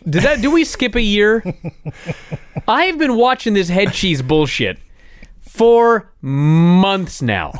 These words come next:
Speaker 2: <laughs>
Speaker 1: They're trying to come up with different names. They're trying to come up with different music. They're trying to get Blackman's personality to come out. And all of a sudden, I turn on this goddamn show, and, like,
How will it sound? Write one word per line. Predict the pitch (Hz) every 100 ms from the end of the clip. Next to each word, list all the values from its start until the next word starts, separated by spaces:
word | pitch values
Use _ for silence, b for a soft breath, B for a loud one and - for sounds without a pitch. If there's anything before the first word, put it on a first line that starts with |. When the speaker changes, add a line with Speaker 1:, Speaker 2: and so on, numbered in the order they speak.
| - 185
Speaker 2:
<laughs> | - - - - - -
Speaker 1:
They're | 196 180
trying | - 208 190
to | 175
come | - 180
up | 165
with | 151 135
different | 143 127 113 131
names. | 185 190 190 170
They're | 156
trying | - 143
to | 135
come | 143
up | 143
with | 127
different | 120 120 110
music. | 113 170 208 165 185 147
They're | 117
trying | - 147 131
to | 120
get | 147 131
Blackman's | 135 147 151 151 127 - - b b
personality | - 175 156 139 156 180 180 185 165
to | 170
come | 175 180
out. | 180 180 180 - b b b b b 160
And | 156
all | - 160 196
of | 233
a | 226
sudden, | - 202 175 -
I | 143 175
turn | - 180
on | 170 151
this | 151 -
goddamn | - 151 143 143 139 131
show, | - 123 117 123 - b b b b -
and, | 143 139 120 92 _ b b b b _
like, | 185 185 151 -